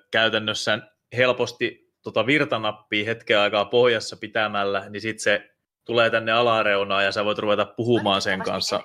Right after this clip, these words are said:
Speaker 1: No,
Speaker 2: ymmärrä.
Speaker 1: sieltä tuli heti, valitettavasti en ymmärrä. Mut joo,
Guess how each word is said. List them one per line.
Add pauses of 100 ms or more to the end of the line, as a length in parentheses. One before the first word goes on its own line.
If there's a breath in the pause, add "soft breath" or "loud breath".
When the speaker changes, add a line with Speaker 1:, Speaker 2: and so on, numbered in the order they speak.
Speaker 1:
No,
Speaker 2:
ymmärrä.
Speaker 1:
sieltä
tuli
heti,
valitettavasti
en
ymmärrä. (520 loud breath)
Mut
joo,